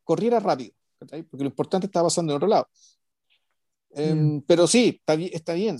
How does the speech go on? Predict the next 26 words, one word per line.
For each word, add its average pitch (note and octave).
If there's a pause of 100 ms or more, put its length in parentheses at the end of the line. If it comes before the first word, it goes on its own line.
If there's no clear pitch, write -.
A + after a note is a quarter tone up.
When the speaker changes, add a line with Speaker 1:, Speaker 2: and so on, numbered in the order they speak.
Speaker 1:
Y, D3+ (100)
bueno, D#3+
otra F#3+
cosa A3
que F#3
hay F#3+
que G3+
destacar, E3
¿cachai? D3+
Eh, C3+
son E3
los D#3+
valores B2+
de E3+
producción C#3+
que, F#3+
que, D3+
que, -
que, -
que A#2+
tuvieron, D3
digamos. A#2
Uno, F3
de C3
parte, C#3+ (100)
uno, E3+